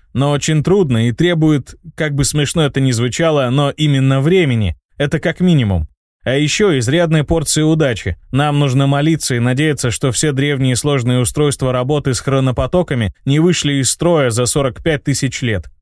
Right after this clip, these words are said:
«Меня не интересуют детали, Кунг Камар. Важно лишь то, что ты сам понимаешь, что именно и как сделать, чтобы невозможное все-таки сбылось. Кунг Земли известен в галактике тем, что способен творить чудеса.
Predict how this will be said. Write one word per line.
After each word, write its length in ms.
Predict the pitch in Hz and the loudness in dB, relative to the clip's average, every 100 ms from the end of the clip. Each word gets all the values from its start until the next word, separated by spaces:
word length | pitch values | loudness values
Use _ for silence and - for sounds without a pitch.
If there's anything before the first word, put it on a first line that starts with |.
| _ _ _ | _ _ _
«Меня 260 | - 170 180 | 0 2 4
не 180 | 180 180 | 4 4
интересуют 560 | 170 180 185 - 156 | 4 2 0 2 0
детали, 440 | 131 156 165 120 95 | 0 0 0 -2 -4
Кунг 360 | - 107 - | -2 -4 -4
Камар. 440 | - 117 113 107 - _ _ | -6 -4 -2 -2 -6 _ _
Важно 340 | 120 143 123 131 | -2 -2 0 0
лишь 240 | 131 - | 0 0
то, 160 | 170 156 | 0 0
что 220 | - 143 | -2 -2
ты 120 | 156 | 0
сам 300 | - 147 117 | 0 0 -2
понимаешь, 480 | 113 117 143 147 110 | -2 0 2 0 -2
что 220 | - 147 | -2 -2
именно 480 | 160 151 123 117 117 | 2 2 2 0 -2
и 20 | |
как 240 | - 135 | -2 -4
сделать, 560 | 127 131 170 123 98 - _ | -2 0 0 2 -2 -4 _
чтобы 280 | - 156 143 | -8 -2 0
невозможное 640 | 135 127 120 175 156 120 110 | 2 0 2 2 2 0 -2
все-таки 400 | 139 123 - 123 | -2 -4 -2 -2
сбылось. 560 | 120 151 135 92 - - _ - | 0 0 0 -2 -6 -14 _ -6
Кунг 300 | - 202 180 | 0 2 4
Земли 380 | 156 175 180 190 | 2 2 2 4
известен 520 | 170 202 190 - 127 | 2 2 0 0 -2
в 40 | 113 | 0
галактике 580 | 139 139 131 127 135 | 0 -2 -2 -4 -4
тем, 240 | 127 185 151 | -2 0 0
что 200 | - 127 | -2 -2
способен 540 | - 131 156 135 127 | -2 -4 -2 -2 -2
творить 380 | 131 139 131 120 | -2 -2 -2 -4
чудеса. 540 | 139 135 151 - 90 | -4 0 0 0 -4